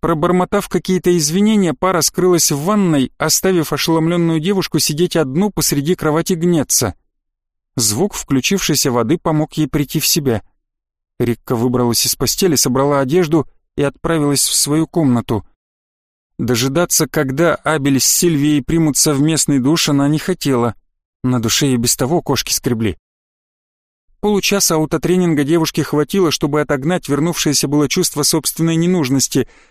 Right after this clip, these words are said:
Да, она бесполезна в качестве телохранителя и, как выяснилось, в роли любовницы тоже не блещет. Но Абелю ведь могут пригодиться и другие ее умения.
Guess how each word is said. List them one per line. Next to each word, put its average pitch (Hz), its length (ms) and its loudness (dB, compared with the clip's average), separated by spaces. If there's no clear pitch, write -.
Да, 117 320 0
она 123 180 0
бесполезна 151 600 0
в - 60 -14
качестве 156 420 -2
телохранителя 151 760 0
и, 127 40 -2
как - 200 -2
выяснилось, 170 560 0
в 139 80 0
роли 165 220 4
любовницы 170 640 2
тоже 170 340 0
не 160 120 2
блещет. 147 500 0
Но 131 380 0
Абелю 143 360 0
ведь 135 200 -2
могут 143 280 -2
пригодиться 147 580 0
и 151 60 2
другие 143 540 2
ее 139 300 0
умения. 123 540 0